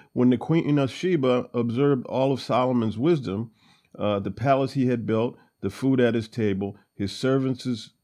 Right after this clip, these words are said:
his servants' residence, um, his attendant service in their attire, his cupbearers and their burnt offerings he offered at the Lord's table, or at the Lord's temple,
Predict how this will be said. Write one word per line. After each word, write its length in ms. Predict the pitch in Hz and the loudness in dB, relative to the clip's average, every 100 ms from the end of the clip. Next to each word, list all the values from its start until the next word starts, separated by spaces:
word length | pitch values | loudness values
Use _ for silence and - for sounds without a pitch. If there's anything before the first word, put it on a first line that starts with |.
| _ | _
his 140 | - 104 | -10 -8
servants' 520 | - 156 151 143 - | 0 2 2 0 -4
residence, 720 | 123 123 135 120 107 117 - _ _ _ _ - | -2 0 0 0 -4 -6 -8 _ _ _ _ -8
um, 500 | 104 101 92 87 - | -4 -2 -4 -6 -6
his 180 | 110 117 | -2 -2
attendant 460 | 110 - 147 151 143 | -2 0 0 0 -2
service 540 | - 131 127 127 120 | -2 0 2 0 -4
in 140 | 101 117 | -4 0
their 140 | 117 | 0
attire, 580 | 110 131 120 104 104 110 _ - | -2 -2 0 0 -2 -6 _ -6
his 180 | 117 113 | -6 -2
cupbearers 720 | 147 156 143 143 143 147 147 | 0 0 0 2 2 2 -2
and 220 | 120 117 113 | -4 -2 0
their 80 | |
burnt 320 | 104 107 120 - | -2 0 -2 0
offerings 600 | 117 113 113 107 107 - _ _ _ - | -2 -2 -2 -4 -4 -8 _ _ _ -4
he 160 | 123 | 2
offered 360 | 120 135 143 123 | 2 0 0 0
at 200 | 113 110 | 0 0
the 80 | 107 | -2
Lord's 280 | 117 110 107 | 0 -2 -2
table, 560 | 147 143 113 98 113 _ _ - | -2 -2 -2 -4 -8 _ _ -4
or 160 | 117 117 | 0 0
at 140 | 117 | 0
the 80 | 113 | 0
Lord's 280 | 117 110 - | 0 -2 -2
temple, 480 | 147 147 123 117 | -4 -4 -4 -6